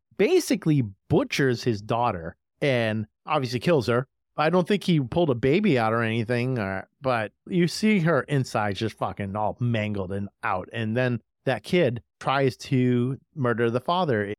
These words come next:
in revenge for killing the woman that he loved.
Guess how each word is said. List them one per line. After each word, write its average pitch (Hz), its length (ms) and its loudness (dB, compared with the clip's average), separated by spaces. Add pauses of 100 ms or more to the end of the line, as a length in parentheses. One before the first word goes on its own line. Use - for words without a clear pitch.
in 139 100 0
revenge 123 480 -2 (280)
for 113 500 0
killing 104 500 -6 (160)
the 107 140 -4
woman 107 260 0
that 98 180 -2
he 104 140 -6
loved. 104 400 -4